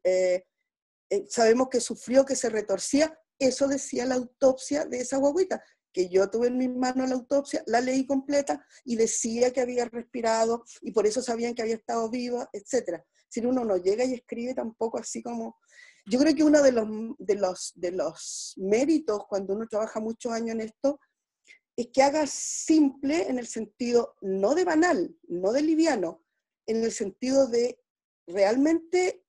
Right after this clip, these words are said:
dialogar con otros, es, en ese sentido de la simpleza,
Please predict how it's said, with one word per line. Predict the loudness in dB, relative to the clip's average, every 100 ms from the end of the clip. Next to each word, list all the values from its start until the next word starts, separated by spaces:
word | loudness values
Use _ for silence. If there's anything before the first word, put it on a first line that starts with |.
| _ _ _ -10
dialogar | 2 4 4 2 2 0 0
con | 0
otros, | 0 -2 -6 -6 -12 _ _ _ _ _ -10
es, | -10 -4
en | -4
ese | -2 -2
sentido | -2 -2 0 0
de | 0
la | -2
simpleza, | -8 -6 -6 -4 -8